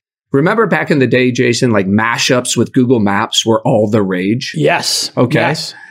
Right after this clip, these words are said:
Speaker 2: Wow.
Speaker 1: And so I think it was Lloyd who had this idea. What if we mashed up mortgage pricing data with a Google Map?
Speaker 2: Oh,
Speaker 1: And we put a
Speaker 2: wow.
Speaker 1: price on the roof of every home in America. That would get everybody's attention.
Speaker 2: Shoo.
Speaker 1: Right?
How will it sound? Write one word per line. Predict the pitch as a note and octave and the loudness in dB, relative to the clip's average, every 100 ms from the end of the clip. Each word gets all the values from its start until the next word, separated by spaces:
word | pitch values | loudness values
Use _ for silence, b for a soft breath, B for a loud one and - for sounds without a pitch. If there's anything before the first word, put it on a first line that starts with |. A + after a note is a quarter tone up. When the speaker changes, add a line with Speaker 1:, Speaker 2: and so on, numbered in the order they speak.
| - | -4
Speaker 2:
Wow. | D3 | 0
Speaker 1:
And | D#3+ E3 | 0 2
so | - F3 D#3 C#3+ | 2 4 2 2
I | C#3 | -2
think | C3+ F#3+ | 0 2
it | G#3 G3+ | 2 2
was | C#3+ A#2+ | 2 2
Lloyd | B2+ E3+ F#3+ C#3+ | 2 4 4 4
who | C3 | 2
had | A2+ A#2 | 2 0
this | A#2 | 0
idea. | - G#2 - C#3+ | 0 2 2 2
What | B2 F#3+ | 2 2
if | - | 2
we | F#3+ | 2
mashed | A#2+ A2+ A#2 E3 - - | 4 2 0 -2 -2 0
up | G#2 - _ _ _ _ _ _ - | 0 -2 _ _ _ _ _ _ 0
mortgage | A#2+ E3 F#3 D#3+ C3 A#2 | 2 4 2 2 0 -4
pricing | - C#3+ F3+ G3 D3+ A#2 | -4 -2 0 2 2 2
data | G2 F#2+ G#2+ E3 - | 0 0 -2 -4 -4
with | C3 | -2
a | |
Google | C3+ C#3 D#3 | -2 0 0
Map? | C4 C#4 - _ _ _ _ _ _ - | -2 -4 -14 _ _ _ _ _ _ -14
Speaker 2:
Oh, | C#3+ | -4
Speaker 1:
And | D#3 | 0
we | F3+ | 0
put | F3 G3+ | 2 0
a | F#3 | 0
Speaker 2:
wow. | |
Speaker 1:
price | - F#3 F#3+ - | 0 0 0 0
on | - D3+ | 0 0
the | D3+ C#3+ | 2 2
roof | C#3 F#3+ C#3+ | 2 2 2
of | - C3+ | 0 -2
every | C3 D3 D3+ | 0 0 2
home | C3 C3+ | 2 4
in | C#3 | 2
America. | C#3+ F3 C4+ - - A#2+ _ _ _ | 2 0 -2 -6 -10 -18 _ _ _
That | - - B3 | -2 0 2
would | G#3+ | 2
get | D#3+ | 2
everybody's | C3+ A#2+ A2+ A2 G2 | 2 2 2 2 0
attention. | A2+ G#2 G2+ - C3+ E3 | 0 0 -2 -2 -4 -4
Speaker 2:
Shoo. | - - F#3+ E3+ | -6 -2 0 0
Speaker 1:
Right? | C#3 B2+ C#3+ - | 0 2 0 -4